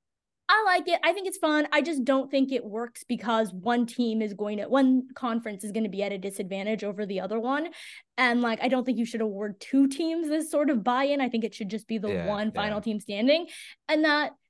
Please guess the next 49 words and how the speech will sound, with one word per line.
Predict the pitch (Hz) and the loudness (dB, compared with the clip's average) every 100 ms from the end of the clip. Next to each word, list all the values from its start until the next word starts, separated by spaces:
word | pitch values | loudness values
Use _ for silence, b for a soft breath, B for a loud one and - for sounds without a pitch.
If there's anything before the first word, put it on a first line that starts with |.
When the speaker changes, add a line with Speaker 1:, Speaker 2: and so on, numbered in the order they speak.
| _ _ 214 | _ _ 2
Speaker 1:
that | 277 247 | 4 4
will | 254 247 226 208 | 2 2 2 0
screw | - - 240 | -8 -6 0
over | 214 196 208 | 0 0 -4
one | 202 196 | -4 -6
of | |
the, | 196 196 - - | -6 -8 -10 -8
one | 208 | -6
of | 202 | -4
the | 190 | -6
two | 214 | -8
conferences. | 208 196 214 214 208 | -6 -6 -6 -6 -6
So | 233 | -6
that | 359 | -8
doesn't | 440 403 | -8 -8
work, | 320 - - | -8 -8 -8
but | 214 208 - _ _ _ - - | -6 -6 -10 _ _ _ -20 -8
Speaker 2:
I | 139 | -4
think | 214 | -2
there's | 240 | 0
something | 196 175 131 | 2 2 4
there, | 104 | 2
though. | 87 87 | 0 -4
Like, | 95 107 | -2 -2
I | |
think | 107 139 | 0 0
there | 139 120 | 4 2
is | 117 | 2
something | 110 107 101 | 0 -2 -2
to | 98 | 0
having | 95 95 95 | 0 0 -2
those | 92 90 | -2 -2
games, | 98 92 90 _ 98 92 | -2 -4 -4 _ -18 -16
g-, | - 107 | -16 -2
making, | 131 135 135 113 | 0 2 2 4
making | 123 123 131 113 | 2 2 2 2
sure | - - 120 | -2 0 0
that | 107 | 0
those | 98 101 | -2 -4
games | 92 92 90 | -4 -4 -4
matter. | 90 90 | -4 -4
'Cause, | 110 98 | -4 -2
yeah, | 90 | 0
as | 104 | 0
it | 117 | -2
stands | 117 107 | -2 -2
Speaker 1:
Yeah. | 98 | 0
Speaker 2:
right | 92 | 0
now, | 92 90 90 | 0 -2 -4